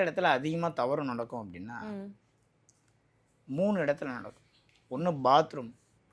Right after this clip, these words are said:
Speaker 2: ஓகே.
Speaker 1: இன்னொன்னு படிக்கட்டு,
Speaker 2: ம்.
Speaker 1: இன்னொன்னு மெயின் கேட்டு.
Speaker 2: ம்ஹும்.
Speaker 1: இது இந்த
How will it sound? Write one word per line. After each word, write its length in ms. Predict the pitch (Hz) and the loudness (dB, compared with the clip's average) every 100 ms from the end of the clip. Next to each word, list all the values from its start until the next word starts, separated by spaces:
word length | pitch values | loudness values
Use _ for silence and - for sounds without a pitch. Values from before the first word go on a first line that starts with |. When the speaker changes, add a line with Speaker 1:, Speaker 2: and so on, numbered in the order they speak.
| 208 | -14
Speaker 2:
ஓகே. 200 | 196 - 202 _ _ _ - | -14 -20 -20 _ _ _ -12
Speaker 1:
இன்னொன்னு 380 | 135 160 147 165 - | -8 -4 -2 -4 0
படிக்கட்டு, 480 | 165 156 156 131 - - _ - 208 | 0 2 -2 -4 -6 -20 _ -16 -12
Speaker 2:
ம். 200 | 190 190 196 _ _ _ _ _ _ _ _ - | -12 -14 -16 _ _ _ _ _ _ _ _ -10
Speaker 1:
இன்னொன்னு 380 | 139 165 147 160 143 | -4 -2 -2 -2 -2
மெயின் 200 | 131 135 131 | -2 -2 -4
கேட்டு. 240 | 107 - - _ _ _ _ _ _ _ - | -8 -10 -18 _ _ _ _ _ _ _ -16
Speaker 2:
ம்ஹும். 340 | 214 220 202 190 _ _ _ _ - | -14 -12 -14 -18 _ _ _ _ -4
Speaker 1:
இது 240 | 175 170 147 170 202 - _ _ _ _ _ _ _ _ _ _ _ _ _ _ _ _ _ - | 0 2 4 4 2 -4 _ _ _ _ _ _ _ _ _ _ _ _ _ _ _ _ _ -4
இந்த 120 | 185 | 6